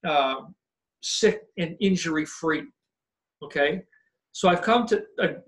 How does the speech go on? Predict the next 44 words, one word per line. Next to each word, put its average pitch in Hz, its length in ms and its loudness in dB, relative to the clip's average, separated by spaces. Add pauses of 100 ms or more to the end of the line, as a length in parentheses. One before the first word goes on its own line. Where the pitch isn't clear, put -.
that's 196 320 2
a - 80 -6
part 202 300 2
of 120 80 -6
it. 123 100 -8
And 127 80 -12
now 160 220 2
the 175 160 2
next 175 340 -2
part 160 160 4
of 147 80 0
my 139 100 0
life 143 300 2
is 147 140 -8
moving 143 260 -6
forward 147 380 2
with 135 180 -6
the - 60 -20
spiritual - 600 -2 (140)
part, - 140 -10 (680)
which - 200 -4
now 214 140 6
I've 175 160 2
really 175 180 6
gotta 156 260 0
go 143 200 -2
inside 135 680 -4
and - 80 -20
find 165 320 0
my 147 140 -2
connection. 185 640 -2 (500)
And 156 140 -4
I 156 60 0
believe 180 480 4
that 165 160 2
that 175 180 4
ultimately 202 600 2
will 170 220 0
be 170 120 0
the 160 100 -6
strongest 185 640 0
form 170 240 -2
of 156 100 -8
self-mastery. 151 840 -4